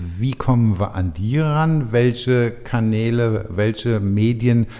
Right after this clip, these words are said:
sozusagen benutzen die? Dann müssen wir nochmal von der Ebene von dem Unternehmen drauf schauen. Weil, ähm, logischerweise,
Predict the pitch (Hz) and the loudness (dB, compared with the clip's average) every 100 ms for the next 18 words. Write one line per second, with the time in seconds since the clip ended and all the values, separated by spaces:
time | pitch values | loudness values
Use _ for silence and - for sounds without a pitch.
0 | - - - 98 101 104 104 101 95 95 | -16 -8 -6 -4 0 2 2 0 2 2
1 | 92 87 - 85 76 92 139 208 - - | 2 -2 -4 -4 -2 -2 0 0 -4 -20
2 | - - - 107 107 110 110 113 - 113 | -20 -8 2 4 6 8 8 6 4 4
3 | 110 101 117 98 120 110 104 110 104 101 | 4 4 2 4 2 4 4 2 2 2
4 | - 95 98 101 101 92 92 98 107 120 | 2 2 4 4 4 4 4 2 2 0
5 | 123 - 160 220 254 - - - - - | -2 0 2 2 0 -8 -20 -20 -20 -14
6 | - 107 107 107 - 104 101 98 - 101 | -2 2 4 2 0 2 2 0 -2 -2
7 | 101 117 123 113 113 117 113 120 | 0 0 0 0 0 0 0 0